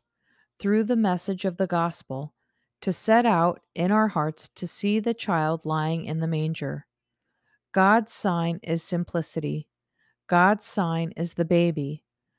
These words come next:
God's sign is that he makes him smell, himself small for us. This is how he reigns. He does not come with power and outward splendor.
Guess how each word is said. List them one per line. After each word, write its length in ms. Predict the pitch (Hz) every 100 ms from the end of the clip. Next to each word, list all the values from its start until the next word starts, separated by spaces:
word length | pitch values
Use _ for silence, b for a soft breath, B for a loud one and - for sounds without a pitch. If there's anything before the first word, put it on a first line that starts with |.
| _ _ _
God's 400 | 214 196 226 208
sign 460 | - 202 165 160 -
is 160 | 160 165
that 160 | 175
he 180 | 170 220
makes 460 | 233 202 202 - -
him 160 | 214
smell, 480 | 202 - 160 151 - _ _ _
himself 580 | 165 180 - 175 151 -
small 440 | - 190 190 196
for 240 | - 135
us. 400 | 147 151 - - _ _ _ _ _ _ B B B B _ -
This 380 | 180 233 254 -
is 240 | 247 -
how 260 | 202 185 185
he 180 | 196
reigns. 600 | 190 165 151 160 151 - _ _ _ _ _
He 140 | _ 214
does 280 | 214 233 240
not 280 | 240 233
come 280 | - 202 202
with 200 | 202 -
power 500 | - 185 185 190 185
and 220 | - 165
outward 440 | - 160 131 190 180
splendor. 640 | - - 156 156 156 160